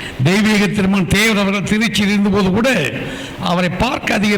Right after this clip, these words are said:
பேர் செல்லவில்லை. சிறையில் இருந்தபோது கூட அவரை மனு போட்டு யாரும் பார்த்தது இல்லை. எங்களுக்கு தெரியும் என்ன நடக்கும் என்று சொல்லி தெரிந்தே பயணப்பட்டோம், துயரத்தை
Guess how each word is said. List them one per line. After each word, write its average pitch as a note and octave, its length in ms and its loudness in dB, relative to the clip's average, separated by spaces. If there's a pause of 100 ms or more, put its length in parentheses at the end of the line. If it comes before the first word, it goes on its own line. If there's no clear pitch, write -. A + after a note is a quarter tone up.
பேர் G3+ 220 0
செல்லவில்லை. F#3+ 480 -2 (1120)
சிறையில் B3 440 2
இருந்தபோது A3+ 380 2 (140)
கூட C4+ 120 2 (640)
அவரை A3 300 0
மனு C4+ 240 4
போட்டு C#4+ 320 2
யாரும் A#3 320 2
பார்த்தது A3+ 400 0
இல்லை. A#3+ 220 -4 (1040)
எங்களுக்கு A#3 300 -2 (100)
தெரியும் D4+ 380 2
என்ன C4+ 180 2
நடக்கும் C4+ 400 0
என்று A3+ 240 -2
சொல்லி B2+ 240 -2 (600)
தெரிந்தே A#3 420 2 (180)
பயணப்பட்டோம், G#3 760 0 (320)
துயரத்தை A#3 460 0